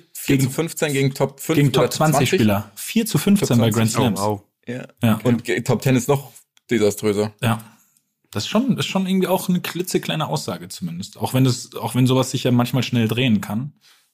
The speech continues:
Speaker 2: Weil es vor allem,
Speaker 1: Ich mein,
Speaker 2: glaub ich, irgendwann im
Speaker 1: Olympiasieger,
Speaker 2: Kopf
Speaker 1: A T P
Speaker 2: ist.
Speaker 1: Finals gewonnen.
Speaker 2: Ja.
Speaker 1: Wenn er, wenn's irgendwie am Selbstvertrauen früher gelegen hat,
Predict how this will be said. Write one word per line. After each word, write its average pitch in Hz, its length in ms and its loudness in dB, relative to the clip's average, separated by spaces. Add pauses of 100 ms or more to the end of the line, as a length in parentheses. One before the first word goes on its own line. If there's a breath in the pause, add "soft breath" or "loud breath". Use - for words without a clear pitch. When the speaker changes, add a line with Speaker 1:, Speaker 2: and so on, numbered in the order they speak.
(140)
Speaker 2:
Weil 101 160 -2
es 101 80 -2
vor 98 160 -6
allem, 107 220 4
Speaker 1:
Ich 113 100 0
mein, 139 380 0
Speaker 2:
glaub 117 180 2
ich, 135 80 2
irgendwann 123 260 4
im 110 60 4
Speaker 1:
Olympiasieger, 143 240 2
Speaker 2:
Kopf - 60 0
Speaker 1:
A - 20 2
T 117 140 -8
P 131 100 -4
Speaker 2:
ist. 139 80 -2
Speaker 1:
Finals 139 340 2
gewonnen. 131 480 0 (240)
Speaker 2:
Ja. 110 320 2
Speaker 1:
Wenn 120 240 0
er, 117 380 2
wenn's 117 240 -2
irgendwie 117 260 2
am 104 180 0
Selbstvertrauen 131 920 0
früher 139 320 2
gelegen 127 380 0
hat, 131 340 -10